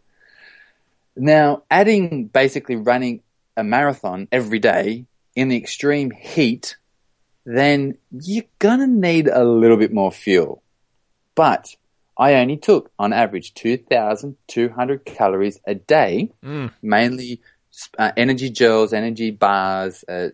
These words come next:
Speaker 1: two dehydrated, uh, um, adventure meals, one for breakfast, one for the evening.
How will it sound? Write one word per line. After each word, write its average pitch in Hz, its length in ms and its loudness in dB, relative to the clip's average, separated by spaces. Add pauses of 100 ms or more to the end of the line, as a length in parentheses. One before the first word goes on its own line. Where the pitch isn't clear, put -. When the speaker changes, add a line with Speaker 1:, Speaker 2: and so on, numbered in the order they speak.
Speaker 1:
two 131 220 0
dehydrated, 104 1040 2 (460)
uh, 95 460 -2 (220)
um, 92 380 -4 (180)
adventure 104 520 0
meals, 101 420 2
one 104 240 2
for 101 180 -2
breakfast, - 540 -4
one 98 160 -4
for 101 120 0
the 92 140 -4
evening. 98 460 -4